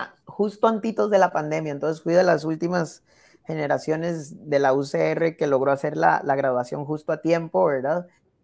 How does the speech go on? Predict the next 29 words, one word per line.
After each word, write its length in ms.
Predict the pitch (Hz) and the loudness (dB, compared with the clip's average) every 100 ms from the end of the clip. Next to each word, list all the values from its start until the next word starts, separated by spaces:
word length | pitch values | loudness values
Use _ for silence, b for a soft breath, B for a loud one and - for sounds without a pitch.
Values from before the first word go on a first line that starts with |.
| _ - | _ -4
Eh, 260 | 143 135 131 | -2 -2 -2
porque 220 | 139 139 | -4 -4
una 160 | 160 | -6
semana 260 | 156 147 156 | -6 -6 -4
después 340 | - - 175 | -4 -4 -6
fue, 280 | - 135 - | -2 -4 -4
fue 220 | - 135 | -2 -2
ya 160 | 135 143 | 0 0
como 300 | 147 143 127 | -2 -8 -8
que, 320 | 131 117 - | -6 -6 -8
que 60 | - | -10
empezaron 500 | 127 117 123 127 139 | -10 -8 -6 -6 -6
la, 180 | 135 123 _ _ _ - | -10 -14 _ _ _ -14
eh, 140 | 120 | -8
las 160 | 127 123 | -6 -6
restricciones. 720 | 120 - 127 - 151 214 269 _ _ _ - - _ _ _ - | -8 -12 -14 -8 -6 -6 -8 _ _ _ -16 -16 _ _ _ -6
Y 800 | 165 160 156 151 147 143 135 - _ _ _ _ _ _ - - - - | 0 2 2 2 0 0 -2 -6 _ _ _ _ _ _ -12 -12 -8 4
cuando 280 | 170 156 139 | 4 6 2
fui 140 | 165 | 4
a 60 | 165 | 4
recibir 400 | 175 180 180 180 | 4 0 0 0
el 100 | 185 | -2
título, 300 | 202 202 196 | -6 -2 0
a 60 | 185 | 0
pesar 300 | 131 135 131 | -2 -4 -4
de 120 | 135 | -6
que 80 | 127 | -4
había 240 | 127 139 | 0 2
dejado, 960 | 147 135 151 147 151 151 147 147 - | 0 -2 -2 0 0 0 0 -2 -6